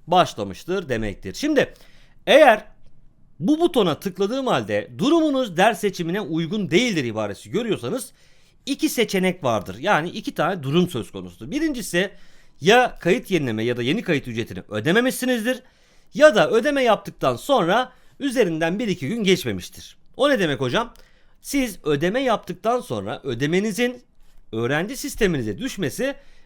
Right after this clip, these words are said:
bir iki günü bulabiliyor. O yüzden ödeme yaptıktan bir gün sonra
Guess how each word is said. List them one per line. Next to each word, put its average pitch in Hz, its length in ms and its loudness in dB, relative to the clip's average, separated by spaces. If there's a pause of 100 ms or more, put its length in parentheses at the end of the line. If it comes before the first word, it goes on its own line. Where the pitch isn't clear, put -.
(140)
bir 277 180 0
iki 277 220 -2
günü 202 240 0
bulabiliyor. 175 560 4 (360)
O 233 120 -4
yüzden 175 400 0
ödeme 226 320 -2
yaptıktan 233 680 0
bir 277 420 4
gün 247 260 -2
sonra 131 460 0